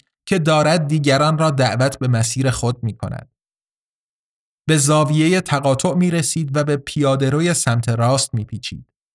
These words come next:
حالا دید دارید، اما از دیدن صحنه جا می‌خورید.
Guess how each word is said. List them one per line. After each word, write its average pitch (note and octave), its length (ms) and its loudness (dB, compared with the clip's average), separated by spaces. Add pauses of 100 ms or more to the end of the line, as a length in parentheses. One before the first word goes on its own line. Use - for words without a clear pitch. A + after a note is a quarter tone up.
(580)
حالا D3+ 300 2
دید C#3+ 440 -2
دارید، A2+ 440 0 (260)
اما E3+ 320 2
از C3+ 320 -2
دیدن C#3 420 2
صحنه C#3+ 440 0
جا C3 340 0
می‌خورید. G#2+ 520 -6